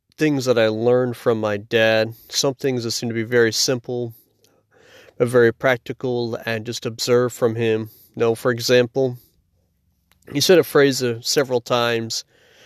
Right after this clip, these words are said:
"Nobody wants to do the boring things." You know, he was talking about, you know, a lot of people in life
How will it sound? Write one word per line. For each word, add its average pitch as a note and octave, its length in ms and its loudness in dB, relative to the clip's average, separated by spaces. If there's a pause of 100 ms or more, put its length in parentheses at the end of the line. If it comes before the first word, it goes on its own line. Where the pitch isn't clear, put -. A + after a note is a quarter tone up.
(260)
"Nobody C3 380 2
wants A#2 380 0
to A#2 60 -10
do A#2+ 140 -6
the A2+ 120 -4
boring G#2 440 -4
things." G#2 640 -6 (540)
You B2 100 -2
know, A2+ 140 6
he A2+ 120 2
was A2 200 -2
talking A#2+ 340 0
about, G#2+ 460 -2 (200)
you - 360 -20
know, A2+ 180 -2
a - 20 0
lot A#2 280 2
of - 40 -6
people A#2 380 -6
in G#2+ 160 -6
life G#2 520 -4